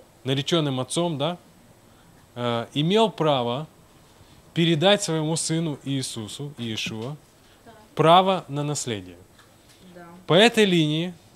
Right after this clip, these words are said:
Speaker 1: он имеет право на наследие, на то, чтобы занять, э, как, э, потомок Давида и как потомок Соломона, занять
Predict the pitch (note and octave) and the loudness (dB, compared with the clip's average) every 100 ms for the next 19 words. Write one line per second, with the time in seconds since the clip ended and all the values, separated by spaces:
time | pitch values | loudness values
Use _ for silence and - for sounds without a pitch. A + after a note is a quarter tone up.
0 | _ - _ - F#3 G3 F#3+ G3+ G3+ F#3+ | _ -20 _ 0 2 4 4 6 4 4
1 | - G3 G3+ E3 C#3+ C#3+ D3 C#3 D3+ B2+ | 0 4 4 4 0 -2 -2 -4 -2 -2
2 | G2+ F2 - _ _ _ _ _ _ _ | -4 -12 -20 _ _ _ _ _ _ _
3 | _ _ C#3+ D3 F#3+ G#3 - F3+ D3+ D3 | _ _ -2 0 2 2 0 -4 -2 -4
4 | B2 D#3+ E3 D#3 D3+ - - - - - | 0 0 0 -2 -6 -10 -20 -20 -20 -20
5 | _ _ _ - B2+ B2+ E3 D#3 D#3 D3 | _ _ _ -6 -2 0 2 0 0 -4
6 | C#3 C3 - - - - D3+ D3+ F3 D3+ | -2 -4 -10 -20 -20 -6 -4 0 0 0
7 | B2+ B2+ C3 D#3+ F3+ A#2 G2+ - A2+ C#3 | -2 -2 -2 -2 -2 -4 -6 -12 -6 -8
8 | - C#3+ D#3 C3+ B2 - B2+ B2 D#3 E3+ | -6 -6 -4 -4 -4 -6 -6 -4 -4 -4
9 | G#2+ - - - - G#2+ B2 D#3+ D#3+ D3+ | -6 -12 -20 -20 -12 -4 0 2 2 -2
10 | C#3 | -6